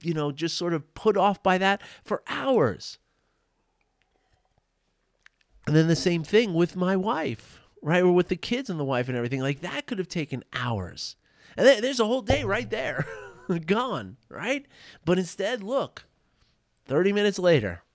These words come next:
boom, back on the tr-, back in the saddle <laughs> and facing forward with the reins in my hand, and I'm ready to go. And so let's talk a little bit about confidence, right? Self-confidence.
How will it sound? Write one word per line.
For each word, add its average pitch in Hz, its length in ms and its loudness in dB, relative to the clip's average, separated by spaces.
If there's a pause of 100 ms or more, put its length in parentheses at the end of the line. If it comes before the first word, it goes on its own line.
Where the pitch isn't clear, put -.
(280)
boom, 123 360 4 (180)
back 143 260 0
on 139 160 2
the 135 100 2
tr-, - 160 -14
back 156 280 2
in 190 80 4
the 185 80 4
saddle 107 460 2 (540)
<laughs> - 160 -6
and 120 400 2
facing 175 400 2
forward 104 400 -4 (160)
with 110 140 -6
the 120 80 -4
reins 156 340 -4
in 180 60 -2
my 165 180 0
hand, 107 320 -4 (480)
and 107 100 -2
I'm 113 120 -2
ready 131 260 2
to 123 80 0
go. 104 320 -2 (2750)
And 185 100 0
so 220 100 6
let's 226 200 4
talk 214 220 -2
a - 20 -4
little 190 140 4
bit 170 120 0
about 156 240 -2
confidence, - 840 -8 (160)
right? 127 260 -4
Self-confidence. - 1120 -2